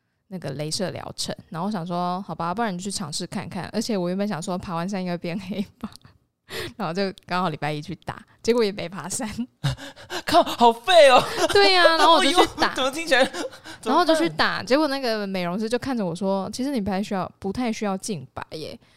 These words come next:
Speaker 2: 嗯。
Speaker 1: 然后除斑的话，他这样看着我：“你的斑也很少。”他一定心里想说：“这找不起来冲下。”
Speaker 2: 对，那你说你打了什么项目？
Speaker 1: 我就是两个一起啊。
Speaker 2: 靠，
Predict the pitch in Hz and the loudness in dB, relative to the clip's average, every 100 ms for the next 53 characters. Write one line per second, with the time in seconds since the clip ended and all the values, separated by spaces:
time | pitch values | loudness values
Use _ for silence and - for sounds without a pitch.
0 | _ 131 180 240 226 - 208 170 202 180 | _ -4 -2 0 -2 -4 -6 -2 -2 0
1 | 175 202 190 202 208 233 196 151 82 - | -2 -4 -4 -4 -6 -6 -6 -8 -12 -14
2 | - 180 175 180 185 160 - - 190 - | -10 -8 -6 -6 -6 -8 -10 -12 -8 -8
3 | - 269 269 254 254 247 175 185 196 254 | -4 -4 -4 -4 -2 -2 -2 -4 -4 -6
4 | 185 165 196 208 160 - 170 175 165 - | -4 -2 -4 -4 -8 -6 -8 -8 -6 -2
5 | 170 - 220 165 185 90 92 98 87 104 | 0 0 -2 -4 -4 -2 -2 -4 -8 -6
6 | 95 92 90 _ _ 202 233 269 175 143 | -6 -10 -12 _ _ -6 -2 0 0 -4
7 | 156 180 - 185 - - 240 - | -6 -8 -8 -6 2 4 4 2